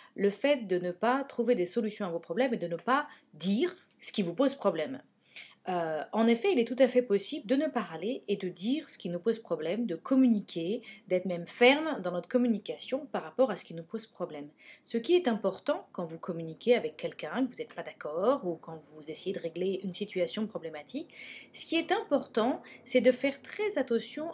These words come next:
à ne pas avoir la petite voix qui dit « Oh, quand même, c'est incroyable qu'il fasse ça, franchement, j'y crois pas, c'est quand même infernal, il est vraiment nul. » Donc toute cette petite voix du jugement qui est, s'infiltre dans la conversation quand vous parlez, eh ben, c'est cette petite voix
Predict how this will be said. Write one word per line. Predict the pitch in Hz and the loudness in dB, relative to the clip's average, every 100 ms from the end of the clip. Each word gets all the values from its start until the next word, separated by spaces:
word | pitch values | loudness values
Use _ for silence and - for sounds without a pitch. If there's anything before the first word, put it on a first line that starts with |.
| - | 0
à | |
ne | 233 | 2
pas | 240 247 330 | 2 2 0
avoir | 262 262 285 | 2 2 4
la | 202 | 2
petite | - 196 | -2 2
voix | - 247 | 4 4
qui | 247 | 2
dit « | - 185 - - - | -8 -10 -10 -4 -2
Oh, | |
quand | - | 0
même, | 226 247 | 0 2
c'est | - | 0
incroyable | 202 - 247 247 | -4 0 0 0
qu'il | 240 | -2
fasse | 233 214 | 0 0
ça, | 240 | 0
franchement, | 233 214 247 | -4 -2 2
j'y | 254 - | 2 0
crois | - 226 | -6 -6
pas, | 240 | -4
c'est | - | -4
quand | 208 190 | -4 -4
même | 185 | -4
infernal, | - 233 254 254 | -4 0 2 2
il | 202 | 2
est | 180 | -2
vraiment | - 170 226 | -4 -2 0
nul. » | 302 262 - - _ | 2 2 -2 -12 _
Donc | 202 - | -12 -8
toute | 359 | -8
cette | - 359 | -2 -4
petite | - 302 254 | -4 -4 -2
voix | 240 | 0
du | 320 240 | 0 0
jugement | 196 226 240 185 175 170 180 466 - - - - | 0 0 0 -2 -2 -2 -2 -4 -10 -20 -20 -8
qui | 226 226 | 0 2
est, | 233 | 2
s'infiltre | - 370 392 - - 359 381 370 - 226 | 2 0 0 -4 -6 0 2 2 2 2
dans | |
la | 202 185 | 2 0
conversation | - 349 311 - 220 - 214 | -4 -4 -4 -2 -4 -4 -8
quand | 202 | -8
vous | 170 165 | -12 -12
parlez, | - - 214 339 - - - | -14 -4 -4 -4 -10 -16 -6
eh | |
ben, | 175 | -4
c'est | 214 | -2
cette | 247 311 - | -4 -4 -4
petite | 349 - 202 | -4 -4 -6
voix | 185 196 | -4 -6